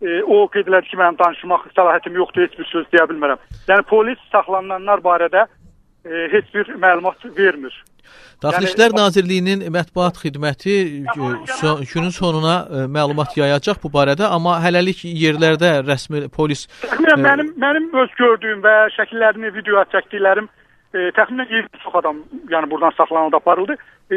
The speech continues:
Speaker 1: yəni bir qədər əvvəl qeyd elədim ki, bəziləri saxlanıldı, buraxıldı. Bir, bir nəfər, mən onun şəxsiyyəti müəyyənləşdirə bilmədim. O, e,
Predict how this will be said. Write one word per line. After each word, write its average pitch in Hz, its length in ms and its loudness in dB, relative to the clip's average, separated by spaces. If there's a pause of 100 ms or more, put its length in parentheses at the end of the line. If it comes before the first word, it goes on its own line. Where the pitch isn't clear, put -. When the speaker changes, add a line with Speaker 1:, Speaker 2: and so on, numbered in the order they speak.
Speaker 1:
yəni 208 240 2
bir 220 160 -4
qədər 202 300 4
əvvəl 202 180 2
qeyd 202 160 2
elədim 196 320 2
ki, 233 240 -4
bəziləri 190 560 2 (400)
saxlanıldı, 175 420 0
buraxıldı. 180 380 -2
Bir, 294 160 2
bir 269 380 0
nəfər, 220 260 0 (400)
mən 196 160 0
onun 202 240 -8 (380)
şəxsiyyəti 202 420 0
müəyyənləşdirə 185 480 -2
bilmədim. 196 340 -2
O, 190 100 2 (420)
e, 175 240 2